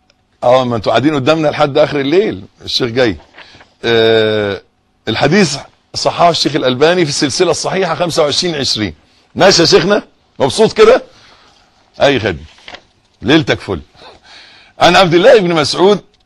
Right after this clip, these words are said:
رضي الله عنه عن رسول الله صلى الله عليه وسلم أنه قال:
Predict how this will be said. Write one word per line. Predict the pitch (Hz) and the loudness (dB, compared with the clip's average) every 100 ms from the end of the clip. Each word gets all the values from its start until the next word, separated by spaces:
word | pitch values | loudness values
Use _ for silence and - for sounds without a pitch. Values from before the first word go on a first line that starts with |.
| - | 0
رضي | 151 170 160 | 2 4 4
الله | 156 165 147 | 6 4 4
عنه | 170 185 - | 0 0 0
عن | 139 | 2
رسول | 156 147 214 208 | 4 2 2 2
الله | 160 156 151 | 2 2 2
صلى | - 170 143 | 2 2 2
الله | 135 170 143 | 4 4 4
عليه | 127 143 | 2 2
وسلم | 127 165 156 123 | 0 0 0 0
أنه | 139 151 131 | 0 0 0
قال: | 147 165 233 | 4 4 2